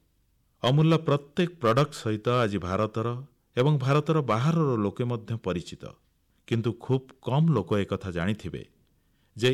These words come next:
ଏହା ସର୍ଦ୍ଦାର ସାହେବଙ୍କର ଦିବ୍ୟ ଦୃଷ୍ଟି ଥିଲା। ଯେ କୋଅପରେଟିଭ ମିଲ୍କ ପ୍ରଡ୍ୟୁସର ୟୁନିୟନର ପରିକଳ୍ପନା କରିଥିଲେ। ଖେଡ଼ା ଜିଲ୍ଲାକୁ ସେତେବେଳେ କେରା ଡିଷ୍ଟ୍ରିକ୍ଟ କୁହାଯାଉଥିଲା। ଉଣେଇଶହ ବୟାଳିଶରେ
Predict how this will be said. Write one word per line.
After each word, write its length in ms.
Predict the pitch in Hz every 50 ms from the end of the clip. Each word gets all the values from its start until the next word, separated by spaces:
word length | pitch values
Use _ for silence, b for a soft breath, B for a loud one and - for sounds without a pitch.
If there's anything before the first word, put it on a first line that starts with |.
| 123
ଏହା 220 | 127 127 135 147 143
ସର୍ଦ୍ଦାର 460 | - - 110 101 101 101 131 127 117
ସାହେବଙ୍କର 600 | - - 101 95 104 113 113 110 107 - 113 110 95
ଦିବ୍ୟ 360 | 82 87 80 78 80 92 95 90 78 73
ଦୃଷ୍ଟି 380 | 78 87 90 - - - - 117
ଥିଲା। 280 | - 67 58 50 - - _ _ _ _ _ _ _ _ _ _ - 101
ଯେ 140 | 101 135 135
କୋଅପରେଟିଭ 720 | 135 - 131 147 170 165 165 147 135 127 - 143 143 135 - -
ମିଲ୍କ 300 | 104 110 123 127 120 123 - -
ପ୍ରଡ୍ୟୁସର 460 | 104 104 107 123 127 - - 127 127 120 -
ୟୁନିୟନର 520 | 110 113 113 123 135 139 147 143 143 143 131
ପରିକଳ୍ପନା 640 | - 95 92 98 - - 123 131 - - 117 101 85
କରିଥିଲେ। 480 | - 78 80 78 - - 73 67 65 - _ _ _ _ _ _ _ _ _ _ _ _ _
ଖେଡ଼ା 240 | - 123 123 123 131 131
ଜିଲ୍ଲାକୁ 460 | 117 113 101 101 104 107 107 - 123 120
ସେତେବେଳେ 440 | - - 110 - 117 113 120 127 120 120 _ _
କେରା 260 | - 120 123 127 151 147
ଡିଷ୍ଟ୍ରିକ୍ଟ 440 | 123 110 92 - - - 85 - -
କୁହାଯାଉଥିଲା। 640 | - 90 85 82 80 78 69 65 - - - - - - _ _ _ _ _ _ _ _ _ _ _ -
ଉଣେଇଶହ 360 | 107 120 123 117 - - 104
ବୟାଳିଶରେ 640 | 85 87 92 98 107 110 117 117 - - 120 120 123